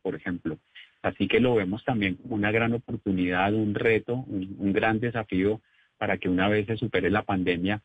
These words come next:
pues necesitamos que, que toda esta gente que hoy está disfrutando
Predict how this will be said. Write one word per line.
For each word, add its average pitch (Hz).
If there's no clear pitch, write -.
pues 98
necesitamos 92
que, 101
que 87
toda 90
esta 101
gente 104
que 101
hoy 90
está 107
disfrutando 104